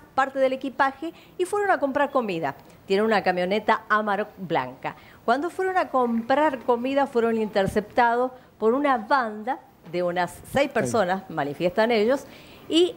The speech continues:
fueron secuestrados. Estuvieron dieciséis horas secuestrados.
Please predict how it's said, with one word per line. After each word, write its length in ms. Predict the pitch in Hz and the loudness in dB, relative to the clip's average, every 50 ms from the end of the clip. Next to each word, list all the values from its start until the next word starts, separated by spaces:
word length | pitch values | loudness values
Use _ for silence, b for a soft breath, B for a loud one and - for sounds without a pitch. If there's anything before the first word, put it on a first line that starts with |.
| - - | -14 -12
fueron 360 | - - 247 254 269 269 247 | 0 2 2 4 4 2 0
secuestrados. 800 | - 240 226 - 190 170 - - 160 147 147 143 147 143 - - - - - - - | 0 -2 -2 -2 -2 -4 -2 -2 -2 0 0 0 -2 -2 -4 -8 -20 -20 -20 -18 -8
Estuvieron 400 | - 180 - 208 208 233 247 247 | -8 -2 2 2 4 4 4 2
dieciséis 720 | 240 247 233 - 202 180 - - 247 254 277 262 - - - | 2 0 0 0 -2 -4 0 2 2 2 2 -2 -8 -12 -2
horas 280 | - 208 180 143 135 - | 0 2 2 2 0 -6
secuestrados. 640 | - 151 - - 139 - - 147 135 135 - - | -8 -10 -10 -10 -12 -8 -4 -4 -4 -4 -6 -12